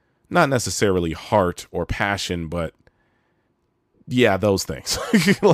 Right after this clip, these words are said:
Like, that, it just looks so generic and just so late. Like, maybe if they would have dropped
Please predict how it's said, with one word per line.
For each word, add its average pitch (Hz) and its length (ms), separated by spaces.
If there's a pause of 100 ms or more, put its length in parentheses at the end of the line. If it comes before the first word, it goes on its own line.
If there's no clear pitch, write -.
(140)
Like, - 240 (380)
that, - 280 (320)
it 151 100
just 170 220
looks 160 220
so 135 580 (1200)
generic 135 840
and 120 480 (1000)
just 131 240
so 160 200
late. 117 400
Like, 127 160
maybe 185 400
if 160 100
they 185 100
would 151 160
have 113 100
dropped 113 440